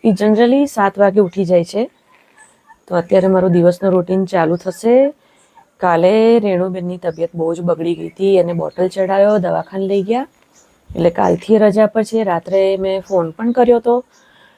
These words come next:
અ, તબિયત પૂછવા માટે, પણ એને મજા નથી, તો આજે અમે એને નથી તેડાવવાના. તો આજે મારો ટર્ન છે રસોડામાં.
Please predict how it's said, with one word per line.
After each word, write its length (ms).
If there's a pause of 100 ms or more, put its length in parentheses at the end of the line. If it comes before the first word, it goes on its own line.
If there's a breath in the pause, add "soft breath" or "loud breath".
(420 soft breath)
અ, 300
તબિયત 380
પૂછવા 320
માટે, 240
પણ 160
એને 140
મજા 320
નથી, 260
તો 140
આજે 300
અમે 180
એને 320 (100)
નથી 260
તેડાવવાના. 680 (640)
તો 80
આજે 240
મારો 320
ટર્ન 280
છે 260
રસોડામાં. 680